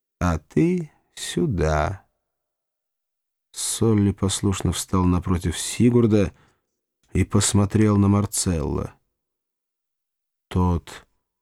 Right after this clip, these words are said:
внезапно поднял голову, и его узкие глаза, похожие на суровые бойницы, распахнулись и обрушили на изменчивого и девятикратного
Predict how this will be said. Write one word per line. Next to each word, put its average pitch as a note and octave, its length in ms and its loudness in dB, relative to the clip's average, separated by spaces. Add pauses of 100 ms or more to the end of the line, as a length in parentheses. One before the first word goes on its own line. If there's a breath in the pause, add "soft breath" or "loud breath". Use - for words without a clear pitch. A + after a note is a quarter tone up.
(360)
внезапно E2+ 920 2
поднял D#2+ 600 -2
голову, F#2 840 2 (1040)
и F#2 100 0
его G#2 320 4
узкие F#2+ 400 0
глаза, G2+ 600 2
похожие F2+ 600 0
на F#2 120 4
суровые G2 500 2
бойницы, G2 960 4 (800)
распахнулись G2 1600 2
и F2+ 60 0
обрушили G#2 680 2
на G2+ 220 4
изменчивого F2 960 2 (520 soft breath)
и F#2+ 60 2
девятикратного F2+ 1400 0